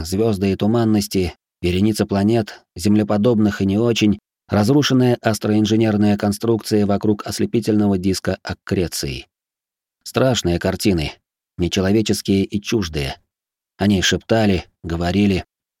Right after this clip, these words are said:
кричали на разные голоса, и многие инкарнаторы, не выдерживая ментального напора, пытались отключиться,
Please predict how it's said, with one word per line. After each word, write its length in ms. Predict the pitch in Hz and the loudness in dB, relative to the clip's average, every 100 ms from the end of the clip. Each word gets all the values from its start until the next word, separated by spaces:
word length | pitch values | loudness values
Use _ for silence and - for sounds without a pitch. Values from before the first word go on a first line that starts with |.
| _ | _
кричали 420 | - 82 123 117 | -8 -2 2 2
на 140 | 110 110 | 2 2
разные 400 | 113 104 107 107 | 2 2 2 2
голоса, 540 | 104 101 101 127 104 | 2 2 0 0 0
и 220 | 85 80 | -2 -4
многие 520 | 80 92 113 101 101 101 | -2 -2 0 2 0 0
инкарнаторы, 800 | 101 92 98 117 110 104 101 - _ _ - | -2 0 0 0 0 0 -2 -2 _ _ -2
не 100 | 87 | 0
выдерживая 600 | 95 104 110 104 104 101 | 2 2 2 2 2 2
ментального 540 | 101 101 104 101 101 | 2 2 2 2 2
напора, 440 | 101 98 107 104 98 | 2 0 0 0 -2
пытались 500 | - 92 98 101 98 | -4 -4 0 0 -2
отключиться, 640 | - 101 - 127 - 78 | -4 -6 -2 -2 -2 -8